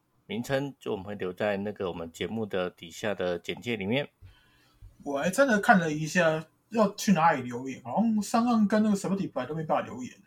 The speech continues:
Speaker 2: 看来只能到那个脸书了。
Speaker 1: 对，只能在脸书跟I G都可以，欢迎提出你们的疑问，我们都会请，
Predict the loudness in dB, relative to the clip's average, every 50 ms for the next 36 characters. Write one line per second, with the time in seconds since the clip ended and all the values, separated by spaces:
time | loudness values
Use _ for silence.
0 | -20 _ _ _ _ _ _ _ _ _ _ _ _ _ -2 -2 -2 -2 -4 -4
1 | -6 -6 -6 -8 -2 2 2 4 4 4 2 0 0 0 -2 -2 -2 -4 -6 -6
2 | -6 -6 -8 -8 -8 -8 -4 -2 -2 -2 -2 -4 -8 -14 _ _ _ _ _ _
3 | _ _ _ _ _ _ _ _ _ _ _ _ -8 -8 -8 -8 -10 -10 -12 -10
4 | -6 -6 -6 -6 -6 -8 -8 -10 -12 -14 -14 -14 -12 -8 -8 -6 -6 -6 -8 -10
5 | -14 _ -12 -10 -10 -10 -12 -12 -12 -12 -12 -12 -14 -18 -20 _ _ _ _ _
6 | _ _ _ _ _ _ -16 -12 -10 -10 -10 -10 -10 -14 -16 _ _ -16 -14 -12
7 | -12 -12 -12 -14 -16 -16 -12 -8 -8 -6 -6 -6 -8 -10 -12 -12 -12 -12 -10 -10
8 | -10 -10 -10 -12 _ _ _ _ _ -18 -14 -14 -12 -12 -10 -8 -8 -8 -8 -10
9 | -10 -14 -14 -14 -14